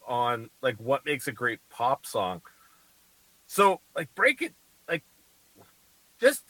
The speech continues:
if you're explaining to someone who's never heard Sonic Youth before, this song and the per-, like, what makes it perfect? What, what is it? What do you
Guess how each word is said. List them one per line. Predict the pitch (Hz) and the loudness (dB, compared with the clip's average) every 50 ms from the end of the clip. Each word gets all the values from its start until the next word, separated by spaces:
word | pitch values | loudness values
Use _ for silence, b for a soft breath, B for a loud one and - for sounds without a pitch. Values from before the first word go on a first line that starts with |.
| - | -2
if | 190 185 170 | 0 2 6
you're | 170 233 269 277 | 8 8 8 8
explaining | - - - - 214 196 196 196 196 185 170 | 6 2 -2 0 0 2 2 2 0 -2 -2
to | - 170 147 | -2 -4 -4
someone | - - 170 165 160 160 156 151 143 | 0 4 6 6 6 4 2 0 0
who's | 147 151 131 113 123 | 0 -2 -4 -4 -6
never | 135 139 143 147 151 156 156 160 156 147 170 156 156 147 | -8 -8 -6 -4 0 4 4 4 4 4 2 0 0 0
heard | 131 131 151 147 135 127 120 113 104 101 | -2 -2 2 4 4 6 6 4 2 -2
Sonic | - - 131 123 120 120 113 - | -4 -4 -2 -2 0 -2 -4 -4
Youth | 127 135 139 - _ | -4 -4 -4 -6 _
before, | 139 123 - - 120 110 107 107 107 104 104 - b b b b b _ _ _ _ _ _ _ _ _ _ _ - | -10 -10 -8 -4 0 2 4 4 4 4 2 -2 b b b b b _ _ _ _ _ _ _ _ _ _ _ -2
this | 151 170 175 - | 0 0 0 0
song | - - - - 165 156 160 143 127 117 110 107 113 - - | -2 -2 -2 0 2 2 4 4 2 0 0 -4 -8 -6 -4
and | 127 127 120 | -4 -4 -4
the | 117 110 - _ | -4 -8 -8 _
per-, | - - - - - 135 127 127 _ - | -16 -18 -16 -12 -12 -12 -12 -12 _ -10
like, | 139 131 110 - | -10 -10 -10 -10
what | - 107 110 120 147 170 165 - _ | -14 -14 -6 -2 -2 -2 -2 -2 _
makes | 139 131 135 135 147 147 - - - - 131 | -10 -4 -2 0 0 -2 -2 -6 -10 -8 -8
it | 117 - _ _ | -8 -10 _ _
perfect? | - - - 143 156 143 - - 92 71 - _ - - - - _ _ | -8 -2 0 2 2 2 2 0 -2 -2 -4 _ -20 -20 -20 -20 _ _
What, | - 123 135 - - | -4 -2 -2 -2 -2
what | - 160 143 143 160 170 196 | -6 -10 -2 0 2 4 4
is | 233 247 - | 4 2 2
it? | - - - | -2 -8 -8
What | - 101 120 131 | -6 -2 0 0
do | 143 | 0
you | 143 131 131 143 | 0 0 -2 -6